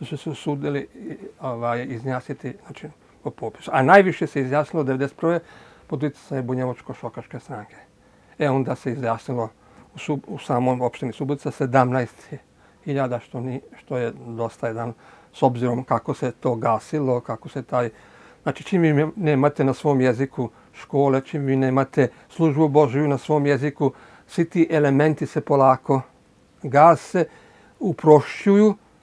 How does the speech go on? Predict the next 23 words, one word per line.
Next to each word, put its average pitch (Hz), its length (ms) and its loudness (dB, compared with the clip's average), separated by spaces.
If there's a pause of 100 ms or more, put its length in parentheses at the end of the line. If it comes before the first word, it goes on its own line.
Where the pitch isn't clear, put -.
(420)
i 139 120 0
vi 156 180 4
nemate, 143 840 2 (180)
maltene, 135 500 0 (260)
sramota 123 340 -8
je 120 60 -8
biti 110 240 -10
Bunjevac. 98 460 -16 (220)
Pa, 190 240 6 (360)
posljedica 196 500 2
je 185 60 4
bila 185 300 4
da, 180 280 4
da 180 240 4 (240)
kad 156 100 -8
ste - 160 -4
vi 185 380 0
bili 175 260 0
na 175 100 2
popisu, 170 560 0
kad 165 140 -2
ono 180 160 2
ka-, - 260 0